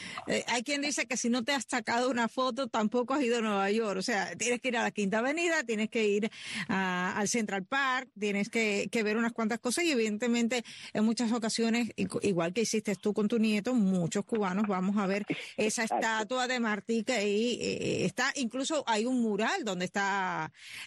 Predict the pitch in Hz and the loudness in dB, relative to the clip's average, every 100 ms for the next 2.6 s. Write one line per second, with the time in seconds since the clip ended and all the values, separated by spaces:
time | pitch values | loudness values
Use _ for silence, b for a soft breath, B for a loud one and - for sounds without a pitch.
0 | - 190 185 175 165 214 196 175 208 269 | -2 2 2 2 0 0 0 2 0 0
1 | 254 185 180 185 151 269 349 226 220 254 | 0 0 0 -2 0 0 2 2 2 2
2 | 370 339 - - 320 285 | 0 0 0 0 0 -2